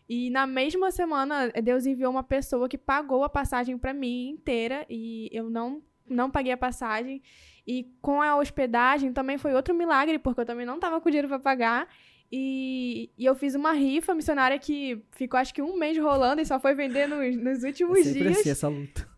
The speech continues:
Speaker 1: Terrível, mas deu certo. E pra glória de Deus, é, deu tudo certo e eu consegui pagar, custear tudo,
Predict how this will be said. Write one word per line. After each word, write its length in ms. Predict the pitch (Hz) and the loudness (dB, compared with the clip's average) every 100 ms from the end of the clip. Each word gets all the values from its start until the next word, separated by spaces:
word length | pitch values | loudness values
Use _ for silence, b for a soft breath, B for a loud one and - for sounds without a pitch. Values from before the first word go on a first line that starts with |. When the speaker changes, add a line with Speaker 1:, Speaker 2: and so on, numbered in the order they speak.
| _ | _
Speaker 1:
Terrível, 800 | 277 330 330 277 277 294 339 330 | 6 8 6 4 2 2 0 2
mas 300 | 285 285 302 | 2 2 0
deu 180 | 311 | -2
certo. 540 | 320 - 254 247 285 320 | -2 0 2 2 0 -6
E 40 | |
pra 160 | 254 262 | -4 0
glória 240 | 254 269 | 0 0
de 100 | 277 | -2
Deus, 520 | 240 247 247 294 - - | -2 0 0 -2 -8 -8
é, 600 | 240 240 240 226 220 214 214 | -4 -2 -2 -4 -6 -10 -14
deu 160 | - 254 | -2 -2
tudo 200 | 254 277 | -2 -6
certo 380 | 269 240 247 254 | -4 -2 -2 -4
e 60 | 269 | -6
eu 140 | 269 | -6
consegui 360 | 269 254 254 254 | -6 -8 -6 -6
pagar, 300 | 262 240 240 | -4 -4 -6
custear 360 | 247 - 254 262 | -8 -8 -8 -6
tudo, 260 | 240 208 | -8 -10